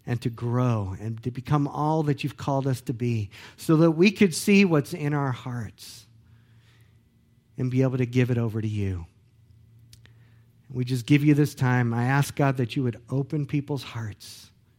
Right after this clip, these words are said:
Would you open your hearts right now? Would you open your ears? Jesus said, "He who has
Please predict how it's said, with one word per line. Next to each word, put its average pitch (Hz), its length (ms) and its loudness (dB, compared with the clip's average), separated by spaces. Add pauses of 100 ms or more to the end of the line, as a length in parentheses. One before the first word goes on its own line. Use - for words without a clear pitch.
(540)
Would 147 100 -2
you 185 140 4
open 180 240 0
your 151 140 2
hearts 127 360 -4
right 127 240 -4
now? 123 300 -6 (960)
Would 131 120 -10
you 156 120 2
open 156 220 0
your 147 140 2
ears? 131 600 -2 (1120)
Jesus 139 380 -4
said, 131 180 0
"He 160 280 -2
who 156 140 0
has 131 280 -4